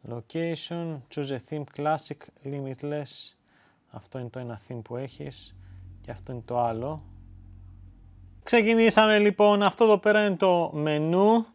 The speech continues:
ε, του Xiaomi. Μέγιστη φωτεινότητα, L C D οθόνη, Full H D plus. Έρχονται και κάποια mail τώρα, κάποιες αναβαθμίσεις. Ε, turn on find device μου γράφει εδώ.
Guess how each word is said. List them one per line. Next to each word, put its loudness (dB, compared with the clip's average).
ε, -4
του -6
Xiaomi. 2
Μέγιστη 0
φωτεινότητα, -2
L -4
C -10
D 0
οθόνη, -2
Full 0
H -2
D -2
plus. 0
Έρχονται -6
και -8
κάποια -4
mail -4
τώρα, -2
κάποιες -6
αναβαθμίσεις. -4
Ε, -2
turn -2
on -4
find -4
device -6
μου -10
γράφει -10
εδώ. 0